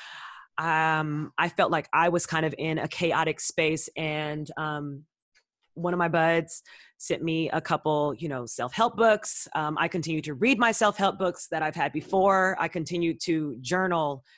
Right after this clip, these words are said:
sketch, um, cook, create, uh,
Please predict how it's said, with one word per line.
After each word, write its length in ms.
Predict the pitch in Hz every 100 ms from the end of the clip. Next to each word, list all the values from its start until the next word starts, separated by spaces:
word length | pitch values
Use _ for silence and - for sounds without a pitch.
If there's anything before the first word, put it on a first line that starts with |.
| _
sketch, 840 | - - - 196 165 101 - - - _ _ _
um, 260 | - 156 151 -
cook, 400 | - 202 - - - _ _ _ _
create, 840 | - 233 214 202 208 196 - - - -
uh, 480 | 175 165 143 90